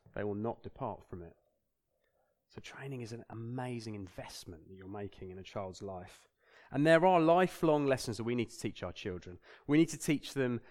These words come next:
for example, things like deferring gratification. You can't always have exactly what you want right now in the moment. You need to put some things off for the benefit of your future. We can train them about that. We can train them lessons about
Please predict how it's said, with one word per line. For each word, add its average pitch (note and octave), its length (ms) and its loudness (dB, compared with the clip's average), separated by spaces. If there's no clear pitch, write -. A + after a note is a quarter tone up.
for - 100 -4
example, B2 400 0
things B2+ 200 0
like A#2+ 200 2
deferring B2+ 600 4
gratification. G#2 920 -6
You A2+ 100 -4
can't B2+ 420 2
always A#2+ 320 2
have A2 260 2
exactly A#2 360 0
what G#2+ 160 -6
you G2+ 120 -6
want F#2+ 240 -8
right A2+ 300 4
now F#2 320 -4
in G#2+ 160 -2
the G2+ 60 0
moment. F2+ 420 -6
You G2 120 -4
need G#2+ 180 -2
to - 80 -16
put - 220 -8
some A2 220 0
things G2 220 -4
off F2+ 220 -8
for - 60 -12
the F2 80 -10
benefit F#2 380 -6
of F#2 80 -16
your F2 100 -12
future. - 500 -14
We A#2 100 -2
can A2+ 120 -6
train A#2 400 -2
them F#2 200 -6
about F#2+ 360 -2
that. F2+ 240 -6
We C3 100 0
can C3 180 -2
train C#3 400 2
them A#2 200 2
lessons A2+ 500 -2
about A2 300 0